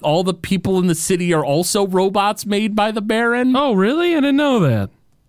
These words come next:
Speaker 1: A-, and then, like, they, like, i-, if, if they take the treasure, it, like, makes it so that, like, the, the, the city stops working.
Speaker 2: Yeah.
Speaker 1: And so they decide to leave the treasure there.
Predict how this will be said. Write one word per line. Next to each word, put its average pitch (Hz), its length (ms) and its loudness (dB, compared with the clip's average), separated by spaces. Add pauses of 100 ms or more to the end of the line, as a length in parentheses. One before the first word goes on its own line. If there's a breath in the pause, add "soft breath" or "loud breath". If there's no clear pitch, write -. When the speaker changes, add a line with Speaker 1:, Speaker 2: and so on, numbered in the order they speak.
(400)
Speaker 1:
A-, 156 220 -2
and 160 180 0
then, 170 240 0
like, 156 480 -2 (400)
they, 147 280 0 (260)
like, 131 420 -2
i-, 143 40 -4
if, 139 240 -2 (100)
if 139 200 -4
they 127 180 0
take 151 320 -4
the 135 120 0
treasure, 165 720 -2 (320 loud breath)
it, 117 160 -2
like, 113 260 -2
makes 113 320 -2
it 127 140 -4
so 113 240 0
that, 104 360 -2
like, 98 360 -4
the, 92 440 -2 (140)
the, 87 440 -4 (500)
the - 100 -4
city 107 300 -2
stops - 380 -4
working. 131 560 -2
Speaker 2:
Yeah. 220 360 0
Speaker 1:
And 110 140 -2
so 110 240 0
they 104 160 -2
decide 110 300 -2
to 110 80 -4
leave 101 240 0
the 101 80 0
treasure 104 340 -2
there. 117 480 -2